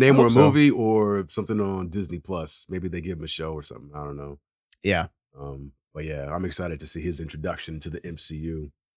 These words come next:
Speaker 1: Yeah. Yeah, it's pretty cool, man. It's exciting times. It's weird. I, I'm, I'm, like, kind of,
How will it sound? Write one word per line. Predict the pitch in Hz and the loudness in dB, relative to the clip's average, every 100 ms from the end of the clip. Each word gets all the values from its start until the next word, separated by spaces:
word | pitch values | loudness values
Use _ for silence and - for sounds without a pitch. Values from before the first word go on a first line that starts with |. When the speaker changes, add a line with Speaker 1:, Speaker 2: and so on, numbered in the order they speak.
| _ _ - _ | _ _ -20 _
Speaker 1:
Yeah. | 101 156 101 - _ _ _ _ _ _ _ _ _ _ _ _ _ _ _ - - | 6 8 8 0 _ _ _ _ _ _ _ _ _ _ _ _ _ _ _ -16 0
Yeah, | 113 127 | 6 6
it's | 113 | 6
pretty | 131 127 | -2 -2
cool, | 143 127 | 0 0
man. | 87 85 92 | 0 -4 -6
It's | - | -10
exciting | - 107 101 98 | -4 -2 0 -2
times. | 110 87 87 - | -6 -6 -8 -14
It's | - | -4
weird. | 104 113 85 - _ - | 2 2 2 -6 _ -4
I, | 160 | 0
I'm, | 147 175 | 2 4
I'm, | 143 160 | 4 4
like, | 147 127 - | 4 2 -2
kind | 143 | 0
of, | 135 | 0